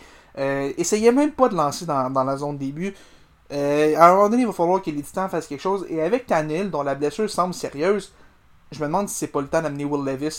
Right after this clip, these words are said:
essayer de voir un peu ce qu'on a avec, euh, Will Levis dans cette attaque-là. Parce que ça fonctionne pas en ce moment, l'attaque est morte un peu.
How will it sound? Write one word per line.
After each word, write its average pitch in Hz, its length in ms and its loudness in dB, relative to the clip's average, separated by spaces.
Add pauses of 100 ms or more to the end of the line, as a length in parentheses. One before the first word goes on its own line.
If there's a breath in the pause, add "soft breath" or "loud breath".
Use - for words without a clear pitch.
essayer 143 240 -8
de 143 40 -14
voir 147 280 0
un 139 40 -2
peu 143 120 -10
ce - 80 -18
qu'on 139 180 -6
a 143 60 -4
avec, 131 240 -8
euh, 127 220 -8
Will 139 200 -6
Levis 135 480 -8
dans 135 140 -6
cette - 240 -12
attaque-là. 165 420 -4 (380 loud breath)
Parce 147 180 0
que 156 80 -2
ça 156 120 -4
fonctionne 180 360 -4
pas 156 180 2
en 151 40 2
ce 147 120 -8
moment, 143 180 -2
l'attaque 143 380 -6
est 131 80 -4
morte 151 340 -2
un 131 80 -4
peu. 190 240 -2